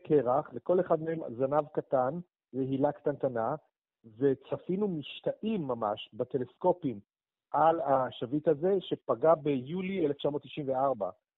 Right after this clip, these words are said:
בכוכב הלכת צדק, בסדרה של התפוצצויות כבירות שהשאירו אחר כך ענני, אה, פיח, כן, מהריאקציות הכימיות של ההתפוצצות,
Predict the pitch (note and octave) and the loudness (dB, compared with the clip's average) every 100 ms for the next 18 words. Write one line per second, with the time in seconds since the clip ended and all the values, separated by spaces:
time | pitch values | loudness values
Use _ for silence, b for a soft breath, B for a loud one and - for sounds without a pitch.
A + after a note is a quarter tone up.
0 | _ _ D3 D3+ - D3+ C#3 D3 C#3 - | _ _ 0 0 2 4 4 2 -4 -8
1 | - D3 F#3 A#2+ B2+ - - - C3+ A#2 | -2 0 0 -2 -6 -6 -12 -8 -10 -10
2 | _ - A#2 B2 E3 F#3+ F3+ D3+ _ C#3 | _ -12 -6 4 4 4 0 -6 _ -10
3 | - B2+ - D3+ F3 - _ _ _ _ | -10 -12 -4 0 0 -4 _ _ _ _
4 | - C3+ B2+ B2 C#3+ F#3+ F#3 C#3 - - | -2 0 2 4 6 4 2 -4 -4 -10
5 | - F#3+ F#3 D3 C3+ - A#2 - - _ | -2 2 4 4 2 0 -2 -4 -16 _
6 | _ _ A#2 B2 A#2+ C#3 D#3+ E3 D#3+ - | _ _ -6 -4 -2 2 4 4 2 -2
7 | B2+ A#2+ - G3+ F3 A2 - - _ C3+ | -6 -6 -2 4 6 4 -2 -20 _ -4
8 | D3 B2+ A2+ A2+ C3+ - - - F#3+ F#3 | -2 -2 -4 -2 -4 -6 -12 -10 -6 -6
9 | A#2+ A2 A2+ A2 C#3 D3 D3 G#3+ | -8 -10 -8 -8 -8 -10 -6 -4